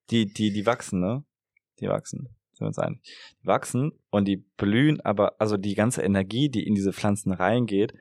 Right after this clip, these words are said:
die geht ja über den Winter, über den Frühling rein. Oder über deren, deren Saison, wo sie nicht blühen. Und erst wenn sie quasi aufkommen,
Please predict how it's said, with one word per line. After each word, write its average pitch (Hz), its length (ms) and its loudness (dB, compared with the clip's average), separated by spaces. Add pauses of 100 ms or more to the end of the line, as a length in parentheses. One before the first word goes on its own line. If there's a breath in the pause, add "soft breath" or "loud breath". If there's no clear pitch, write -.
(300 soft breath)
die 95 80 -8
geht 104 220 0
ja 110 60 2
über 98 260 0
den 92 240 2
Winter, 113 260 0
über 92 140 -4
den 90 140 0
Frühling 104 460 0
rein. 85 380 -2
Oder 95 160 4
über 98 180 2
deren, 101 380 2
deren 101 240 2
Saison, 101 320 4
wo 101 80 6
sie 98 120 0
nicht 110 200 2
blühen. 90 380 -2 (400 soft breath)
Und 98 120 -2
erst 117 260 2
wenn 110 120 2
sie 107 100 0
quasi 101 360 0
aufkommen, 127 760 2